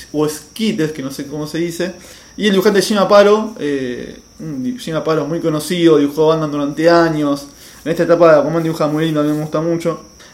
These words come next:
Y empiezan a, a también cre-, a crear una saga, como, como en Marvel, con Aquaman,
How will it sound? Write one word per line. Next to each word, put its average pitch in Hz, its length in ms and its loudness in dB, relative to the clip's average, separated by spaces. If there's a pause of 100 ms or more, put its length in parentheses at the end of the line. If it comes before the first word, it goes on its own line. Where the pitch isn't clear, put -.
Y 208 180 2
empiezan 220 400 4
a, 156 600 4
a 143 140 -2
también 190 280 4
cre-, 214 240 2
a 185 120 4
crear 277 140 2
una 240 140 6
saga, 247 480 6
como, 160 400 -4
como 165 200 0
en 170 60 -4
Marvel, 226 520 6 (220)
con 220 180 6
Aquaman, 208 680 2